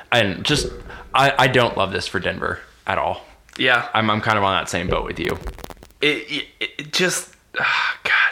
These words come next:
Speaker 2: Like, just buy. Like, this is just kind of a meh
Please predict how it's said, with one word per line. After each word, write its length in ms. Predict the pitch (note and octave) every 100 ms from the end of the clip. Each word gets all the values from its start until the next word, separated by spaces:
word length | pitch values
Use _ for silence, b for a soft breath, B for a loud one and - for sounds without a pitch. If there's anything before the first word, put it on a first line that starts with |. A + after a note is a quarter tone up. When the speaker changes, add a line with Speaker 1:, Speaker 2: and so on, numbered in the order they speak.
| - B B B B
Speaker 2:
Like, 260 | E3 C#3+ B2
just 280 | A3 -
buy. 540 | C#3 - C#3+ A#2 C3+ - - D#3
Like, 160 | D#3 B2 A#2+ D3
this 220 | E3 F3
is 160 | F#3 D3+
just 200 | F3 -
kind 120 | D#3
of 120 | C#3
a 120 | C3
meh 360 | A#2+ A#2+ C3